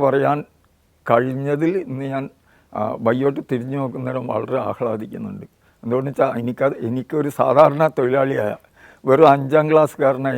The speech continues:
എനിക്ക്, ആ, സ്വന്തം നിലയിൽ അങ്ങനെ ഒരു തീരുമാനം എടുക്കാൻ കഴിഞ്ഞല്ലോ എന്നതിൽ ഞാൻ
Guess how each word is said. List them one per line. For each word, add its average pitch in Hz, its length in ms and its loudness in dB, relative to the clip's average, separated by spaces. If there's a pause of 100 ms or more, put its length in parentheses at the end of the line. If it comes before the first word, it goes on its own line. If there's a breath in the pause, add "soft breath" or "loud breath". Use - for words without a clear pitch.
എനിക്ക്, 123 260 -8 (460 soft breath)
ആ, 110 100 0 (240)
സ്വന്തം 135 380 2 (100)
നിലയിൽ 139 300 0 (100)
അങ്ങനെ 131 260 -6
ഒരു 123 160 -10
തീരുമാനം 127 520 -4
എടുക്കാൻ 123 280 -2 (120)
കഴിഞ്ഞല്ലോ 107 540 -6 (580 soft breath)
എന്നതിൽ 120 340 -4 (140)
ഞാൻ 117 120 -8